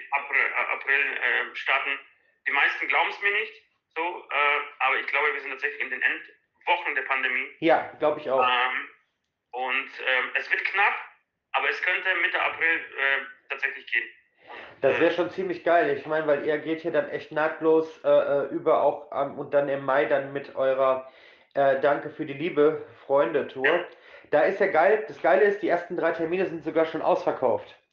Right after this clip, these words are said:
Speaker 2: Das wär
Speaker 1: Ja, die
Speaker 2: natürlich
Speaker 1: ist komplett aus-
Speaker 2: Bitte?
Speaker 1: Ja. Ja, die, das, das laute Album, das haben wir noch nicht veröffentlicht, das ist auch, ist auch schon ausverkauft.
Speaker 2: Ach, auch
Speaker 1: Die,
Speaker 2: schon?
Speaker 1: ja, ja,
Speaker 2: Krass.
Speaker 1: die, die vier, die vier Liebe, äh,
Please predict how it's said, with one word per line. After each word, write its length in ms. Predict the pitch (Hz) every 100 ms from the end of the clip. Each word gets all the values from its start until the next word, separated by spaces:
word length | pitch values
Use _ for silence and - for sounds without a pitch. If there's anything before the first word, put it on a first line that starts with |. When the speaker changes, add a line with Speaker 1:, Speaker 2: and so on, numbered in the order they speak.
| _ _ _ _ -
Speaker 2:
Das 180 | 127 120
wär 120 | 156
Speaker 1:
Ja, 80 | 143
die 60 |
Speaker 2:
natürlich 180 | - 170
Speaker 1:
ist 60 | 165
komplett 200 | 185 185
aus- 220 | 190 - - _ _ _ -
Speaker 2:
Bitte? 300 | 123 156 220
Speaker 1:
Ja. 160 | 240 - - _ _ _ _ _ _ _ _ _ _ _ -
Ja, 80 | 160
die, 140 | 175 175 165 160 139 -
das, 160 | -
das 380 | - - - 170
laute 240 | 170 - 180
Album, 240 | 190 196
das 100 | 180
haben 120 | 185
wir 100 | 180
noch 80 | 185
nicht 140 | 185 175
veröffentlicht, 460 | 156 175 175 -
das 80 | 151
ist 120 | -
auch, 120 | - 156 -
ist 120 | -
auch 120 | -
schon 140 | - -
ausverkauft. 440 | - - - - 185
Speaker 2:
Ach, 60 |
auch 120 | 233
Speaker 1:
Die, 60 | 240
Speaker 2:
schon? 360 | 262 185 117 - - - _ _ _ _ _ _ -
Speaker 1:
ja, 60 | 131
ja, 140 | 147
Speaker 2:
Krass. 120 | 135 127
Speaker 1:
die, 120 | 123
die 140 | 127 131
vier, 300 | - 160 151 - - -
die 60 |
vier 300 | - - 151
Liebe, 220 | 147 160 165
äh, 520 | 160 - 147 147